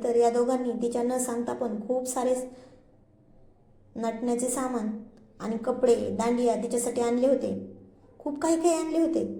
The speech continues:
त्याचा सगळा ढिगारा टेबलवर ठेवला होता. तशी ती खाली गेली, तर ती म्हणाली, ती खूपच खुश होती ते पाहून. आईसाहेब म्हणाल्या,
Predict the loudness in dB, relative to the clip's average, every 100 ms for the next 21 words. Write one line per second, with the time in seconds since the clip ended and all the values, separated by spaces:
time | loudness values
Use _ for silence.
0 | -14 -20 -20 -20 _ -10 -8 -6 -6 0
1 | 2 4 4 4 2 0 2 2 6 4
2 | 6 2 2 0 -4 -8 -12 -14 -10 -6
3 | -6 -4 -2 -2 -2 -4 -6 -12 -18 -20
4 | -10 -4 -4 -2 -2 -2 -2 -4 -8 -14
5 | -8 -6 -6 -10 -16 -20 -10 -6 2 2
6 | 2 -4 -2 -4 -6 -8 -4 -2 -2 -2
7 | -4 -6 -12 -18 -20 -20 -20 -20 -14 -6
8 | -4 0 0 0 0 0